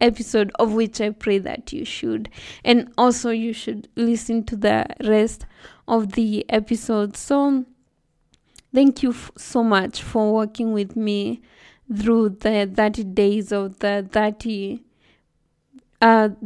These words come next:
through the thirty podcast or thirty episodes of the thirty days of November. I really appreciate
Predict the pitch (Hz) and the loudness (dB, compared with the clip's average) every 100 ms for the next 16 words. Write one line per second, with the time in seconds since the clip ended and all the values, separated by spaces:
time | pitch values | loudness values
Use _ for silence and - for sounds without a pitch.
0 | 202 240 294 247 226 208 226 220 240 - | -6 0 0 2 -2 2 -2 0 -8 -8
1 | - 214 202 - 226 233 294 - - 233 | -2 -2 -2 -6 -2 0 0 -4 -4 -4
2 | 208 214 214 - - 214 214 220 233 214 | 2 2 2 -6 -8 -8 -6 -8 -6 -4
3 | 240 247 - _ _ _ 226 226 214 208 | -6 -8 -20 _ _ _ -4 -2 -2 0
4 | 214 214 220 190 208 214 226 - - 220 | 0 0 -6 2 2 2 -4 -6 0 0
5 | 208 233 220 214 233 220 226 240 262 - | 2 0 2 0 0 -2 0 0 -2 -4
6 | - 226 214 220 226 202 - 214 - 220 | -2 0 0 -2 -4 -6 -8 -10 -6 -8
7 | 220 - - - - - - | -8 -8 -6 -4 -4 -6 -14